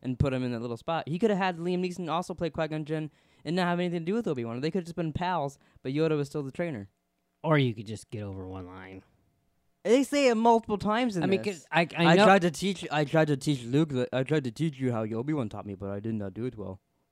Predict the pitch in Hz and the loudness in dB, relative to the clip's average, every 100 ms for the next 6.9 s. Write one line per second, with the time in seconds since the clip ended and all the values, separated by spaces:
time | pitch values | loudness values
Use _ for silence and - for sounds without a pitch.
0 | _ _ _ _ _ _ _ _ - 143 | _ _ _ _ _ _ _ _ -8 -6
1 | - 202 214 - 160 135 123 117 113 113 | 0 2 2 2 2 0 -4 -4 -6 -6
2 | 110 - - - 196 - - 208 240 247 | -8 -14 -6 0 0 0 -6 -4 0 0
3 | 196 277 311 135 113 104 - 156 135 196 | 0 2 2 0 -4 -8 0 0 4 4
4 | 214 - 185 170 226 - 185 165 165 139 | 2 2 0 2 0 0 -4 -2 -2 -2
5 | 165 147 139 117 135 120 110 107 _ _ | -2 0 -2 -2 -4 -4 -4 -8 _ _
6 | _ 127 127 127 120 113 101 95 - | _ -10 -6 -6 -6 -6 -10 -14 -18